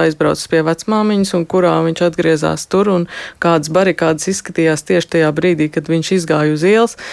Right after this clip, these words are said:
Tās ir visas lietas, kas n-, nekad nav jāzina skatītājiem, bet lai es zinātu,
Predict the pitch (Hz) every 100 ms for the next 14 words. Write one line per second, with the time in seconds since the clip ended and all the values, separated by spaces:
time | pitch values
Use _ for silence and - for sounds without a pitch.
0 | - - 180 180 185 175 175 214 - 208
1 | 214 190 - - 175 - - 165 175 180
2 | - - 214 175 170 165 208 185 - -
3 | - 285 208 180 175 165 165 160 175 170
4 | 196 202 160 147 208 170 156 160 170